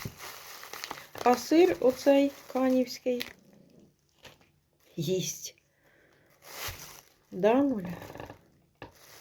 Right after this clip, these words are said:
На. Тобі. Ня. А він не ходить. Так, а ти? І тобі дать? Ну, на. Що ж. Їй дала, а йому не дам. На.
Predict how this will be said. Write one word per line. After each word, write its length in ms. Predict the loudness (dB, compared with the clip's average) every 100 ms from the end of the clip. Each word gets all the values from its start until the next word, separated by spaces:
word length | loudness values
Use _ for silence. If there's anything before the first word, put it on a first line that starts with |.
| -20 -20 -20 -20 -20 -18 -18 -18 -16 -14 -14 -2 -2 -2 0
На. 300 | 2 2 -6 -20 _ _ _ _ _ _
Тобі. 280 | -16 -16 -16 -20 -20 -20 _ _ _ _ _ _ _ _ _ _
Ня. 240 | -4 -4 -8 _ _ _ -18 -10
А 40 |
він 300 | -6 -4 -2
не 80 | -2
ходить. 640 | -4 -2 0 0 -2 -20 _ _ _
Так, 160 | -10 -6
а 140 | 2 2
ти? 360 | 4 0 0 -6 _ _
І 60 | 0
тобі 340 | 2 6 6
дать? 240 | 8 2 0
Ну, 200 | -4 -2
на. 340 | -2 -2 -6 -8 _ -20 -20 -18 -18 -18
Що 240 | -16 -14 -12
ж. 280 | -14 -16 -20 _ _ _ -14 -14 -18 -20 -20 _ -20 -18 -18 -14 -2
Їй 280 | 0 2 2
дала, 640 | 2 4 4 4 2 -4 -4
а 60 |
йому 300 | -4 0 -2
не 120 | -2
дам. 200 | -6 -2
На. 300 | 8 8 8